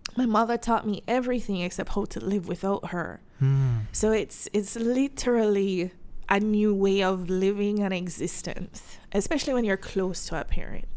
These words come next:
Speaker 2: I'll find that quote. We'll find it. I'll put it in the
Speaker 1: Yeah,
Speaker 2: show notes.
Speaker 1: yeah.
Speaker 2: Wow. Um, you know why I,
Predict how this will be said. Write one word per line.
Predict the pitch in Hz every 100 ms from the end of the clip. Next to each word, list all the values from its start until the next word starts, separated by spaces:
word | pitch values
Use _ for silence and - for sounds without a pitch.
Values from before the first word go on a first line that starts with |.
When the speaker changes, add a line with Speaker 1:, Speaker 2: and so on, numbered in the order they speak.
| -
Speaker 2:
I'll | 143 160
find | - 113 120
that | 117 -
quote. | - 117
We'll | 135 165
find | - 120 110
it. | 113
I'll | 127
put | 156 -
it |
in | 202
the |
Speaker 1:
Yeah, | 175
Speaker 2:
show | - 139 135
notes. | 135 127 185
Speaker 1:
yeah. | 175 185 - - - - - - - -
Speaker 2:
Wow. | 120 123 127 120
Um, | - 143 139 135 139 127 - - - - - -
you | 175
know | 202 214
why | 208 196
I, | 196